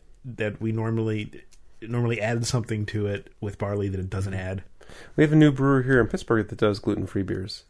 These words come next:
Speaker 2: Um, Erox Brewing Company. They're on Emsworth. Um, do all gluten-free stuff. They use it. They
Speaker 1: I
Speaker 2: use a,
Speaker 1: wonder how
Speaker 2: they
Speaker 1: long
Speaker 2: use,
Speaker 1: this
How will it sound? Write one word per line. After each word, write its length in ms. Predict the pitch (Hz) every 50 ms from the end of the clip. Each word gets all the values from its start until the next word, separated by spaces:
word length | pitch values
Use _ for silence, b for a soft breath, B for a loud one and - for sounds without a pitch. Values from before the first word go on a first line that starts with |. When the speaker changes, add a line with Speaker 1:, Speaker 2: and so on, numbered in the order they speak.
| b b b b b b b b b b b b -
Speaker 2:
Um, 400 | - 107 101 98 98 98 98 98
Erox 520 | - 120 113 117 110 104 101 - - - - -
Brewing 400 | - 113 107 101 98 95 98 95
Company. 400 | - - 101 98 - 104 101 104
They're 180 | 110 107 101 101
on 120 | 98 95
Emsworth. 500 | - - 107 113 107 98 104 98 107 117 - - - - b b b b b b b b b -
Um, 400 | 101 101 95 92 92 123 123 110 104 _ _ _ _ - - - - - - _ _ - _ - _ _ _ - _ _ _ _ - - - - - - - - - - 110
do 240 | 104 113 110 107 107
all 180 | 104 110 113
gluten-free 480 | 113 123 165 - - 110 110 117 117 117
stuff. 380 | - - 92 95 - - - - - - -
They 100 | - 113
use 340 | 113 107 107 113 113 110 101
it. 100 | 101 98
They 120 | - 113 117
Speaker 1:
I 40 |
Speaker 2:
use 100 | 120 117
a, 40 | 117
Speaker 1:
wonder 320 | 117 - 320 330 320 277 226
how 120 | - 117
Speaker 2:
they 120 | 127 139
Speaker 1:
long 140 | 156 160 175
Speaker 2:
use, 120 | 175 165 165
Speaker 1:
this 520 | - 160 160 156 151 147 - - - -